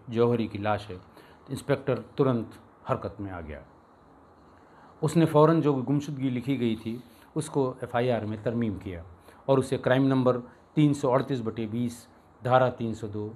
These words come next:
एक सौ बीस बी, यानी हत्या और हत्या की साजिश, इन दोनों में उसको तरमीम कर दिया और फिर उसका, अ, उसकी विवेचना अपने हाथ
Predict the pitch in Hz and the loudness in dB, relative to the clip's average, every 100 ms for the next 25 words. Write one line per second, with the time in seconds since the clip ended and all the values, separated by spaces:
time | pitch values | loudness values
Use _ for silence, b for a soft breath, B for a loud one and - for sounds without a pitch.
0 | - 139 - 110 101 95 87 92 87 B | -8 -8 -6 -10 -10 -10 -12 -14 -16 B
1 | B - 120 120 107 117 - 135 123 110 | B -6 -2 0 -2 -6 0 2 2 0
2 | 110 - 98 - - 107 80 78 - - | -6 -8 -10 -10 -6 -6 -6 -10 -14 -20
3 | - - - - - - _ _ _ - | -20 -20 -20 -20 -20 -20 _ _ _ -20
4 | _ - 165 156 139 135 131 123 110 - | _ -4 2 4 4 2 0 -2 -4 -8
5 | 104 - - - 120 123 131 123 110 110 | -10 -12 -10 -4 0 2 0 0 -2 -2
6 | 107 107 110 B B - 143 139 139 123 | -4 -6 -10 B B 0 2 2 0 -2
7 | - 131 - 127 113 113 - 127 120 110 | -6 -10 -2 0 0 -2 -8 -4 -2 -2
8 | 117 139 - 120 113 107 107 104 113 117 | -4 -8 -6 -4 -4 -4 -8 -12 -10 -10
9 | 104 98 90 110 101 | -10 -12 -10 -8 -8